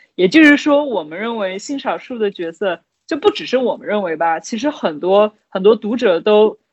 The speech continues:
能够从性少数的超级英雄的这个身份得到一些鼓舞。所以说，一个超级英雄他出柜的这个社会的意义，可能要比这个故事本身的这个意义还要大一些。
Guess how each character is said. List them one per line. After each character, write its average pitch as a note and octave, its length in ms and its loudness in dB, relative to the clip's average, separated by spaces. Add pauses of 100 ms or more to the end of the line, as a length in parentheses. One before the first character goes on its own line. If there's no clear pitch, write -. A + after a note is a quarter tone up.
能 F#3+ 160 -4
够 C#4 180 4
从 G#3+ 240 -4
性 C4+ 220 -4
少 E3+ 220 -2
数 A3+ 180 -4
的 F#3+ 100 -2
超 B3 220 -2
级 A3 100 -4
英 G#3+ 160 -2
雄 E3 240 -6
的 E3+ 220 2
这 A#3 180 -2
个 F3 140 0
身 A#3 220 0
份 A#3 240 -2
得 F#3 160 2
到 A#3+ 180 4
一 A#3 60 0
些 B3+ 160 -4
鼓 G3 420 -6
舞。 E3 160 -8 (340)
所 D#4+ 160 0
以 C#4 80 6
说， C#4 400 4 (120)
一 G#3 120 -10
个 C4 120 -4
超 E4 200 -4
级 B3 160 -8
英 C4 80 -8
雄 G3 320 -6 (300)
他 - 160 -4
出 - 240 -6
柜 C4 260 2
的 E3 320 0
这 B3 160 -8
个 F#3 240 0
社 D#4 320 0
会 A#3+ 160 2
的 G3 80 2
意 G3 300 -6
义， F3+ 80 -6
可 - 220 -12
能 D3+ 240 -6
要 C4+ 180 8
比 F3 140 0
这 C4 160 -2
个 C4+ 100 2
故 E4+ 240 2
事 B3+ 160 -2
本 - 400 0
身 C4+ 200 0
的 F4 120 -2
这 C4+ 80 -2
个 A3+ 80 6
意 G3 240 -2
义 F3 60 -2
还 E3 160 -6
要 F#3+ 100 4
大 C#4 300 0
一 D#3 100 -12
些。 - 220 -16